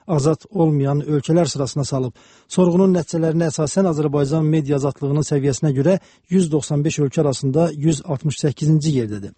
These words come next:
Freedom House-un siyasına görə mətbuat azadlığının təmin olunmasında Azərbaycan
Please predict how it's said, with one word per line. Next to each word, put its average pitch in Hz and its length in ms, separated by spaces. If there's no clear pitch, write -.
Freedom 202 340
House-un 185 400
siyasına 175 560
görə 165 400
mətbuat 165 480
azadlığının 156 480
təmin 151 320
olunmasında 143 580
Azərbaycan 143 640